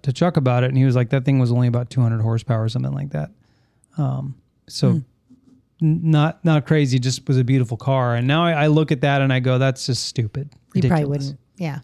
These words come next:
Speaker 1: No, no, I wouldn't.
Speaker 2: Yeah.
Speaker 1: For sure, I wouldn't. I mean, there's nicer cars that are way less expensive and bougie, right?
Speaker 2: Mm-hmm.
Speaker 1: Um, definitely not interested in that anymore.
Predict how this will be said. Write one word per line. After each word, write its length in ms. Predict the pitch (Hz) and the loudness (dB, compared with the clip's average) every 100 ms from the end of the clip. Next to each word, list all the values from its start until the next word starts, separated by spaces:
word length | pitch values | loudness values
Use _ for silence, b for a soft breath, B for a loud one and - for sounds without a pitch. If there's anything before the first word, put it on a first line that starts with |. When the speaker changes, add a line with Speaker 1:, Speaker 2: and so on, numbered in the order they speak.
| - | 0
Speaker 1:
No, 360 | 285 226 135 | 2 2 2
no, 220 | 135 156 | 2 2
I 100 | 120 | 2
wouldn't. 420 | 123 127 127 151 - | 0 -2 -4 -12 -12
Speaker 2:
Yeah. 160 | 175 143 | -8 -4
Speaker 1:
For 80 | 156 | -2
sure, 280 | 220 151 120 | 0 -2 -4
I 60 | |
wouldn't. 320 | 135 143 170 - - | -12 -14 -16 -20 -8
I 40 | 165 | -2
mean, 140 | 175 | 2
there's 200 | 196 165 | 2 2
nicer 400 | 175 160 185 165 | 2 2 2 0
cars 760 | 123 143 135 113 117 120 - - _ _ _ _ _ | 0 0 2 0 -2 -4 -10 -16 _ _ _ _ _
that 120 | - 120 | -4 -2
are 80 | |
way 320 | 113 123 127 123 | 0 2 2 2
less 300 | 117 113 117 | 2 -2 -4
expensive 600 | - 123 110 123 113 110 | -4 -2 -2 0 -2 -2
and 260 | 110 110 b b b 135 | -4 -8 b b b -4
bougie, 640 | 127 127 131 117 113 107 _ - | 2 2 2 0 -4 -8 _ -2
right? 320 | 190 123 180 | 2 4 2
Speaker 2:
Mm-hmm. 960 | 170 170 165 _ _ _ _ _ _ 127 | 0 -2 -6 _ _ _ _ _ _ -4
Speaker 1:
Um, 340 | 123 123 123 | -2 -4 -4
definitely 360 | - 127 151 147 | -2 -2 -4 -8
not 220 | 151 147 | -8 -8
interested 500 | 156 135 - 131 156 | -8 -8 -8 -12 -12
in 100 | 151 | -12
that 160 | 147 151 | -12 -12
anymore. 400 | 156 160 156 147 | -12 -12 -12 -12